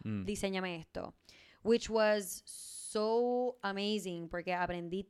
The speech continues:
Speaker 2: tanto y me llevé tan, de eso tanto a lo que estoy haciendo hoy en
Speaker 1: Sí.
Speaker 2: día. Y entonces, básicamente, me encantó, pero después llegó el punto que yo dije como que,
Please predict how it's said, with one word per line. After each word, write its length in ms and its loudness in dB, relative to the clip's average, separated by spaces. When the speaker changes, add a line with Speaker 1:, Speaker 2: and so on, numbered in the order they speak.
Speaker 2:
tanto 400 4
y 60 4
me 100 -2
llevé 220 -2
tan, 240 -2
de 300 0
eso 220 -2
tanto 280 -2
a 40 0
lo 100 -2
que 60 -6
estoy 160 -8
haciendo 500 -4
hoy 300 4
en 100 -4
Speaker 1:
Sí. 100 4
Speaker 2:
día. 320 -2
Y 100 2
entonces, 400 0
básicamente, 800 2
me 100 0
encantó, 760 4
pero 220 6
después 320 2
llegó 140 4
el 100 0
punto 220 0
que 120 2
yo 60 2
dije 180 6
como 160 4
que, 220 2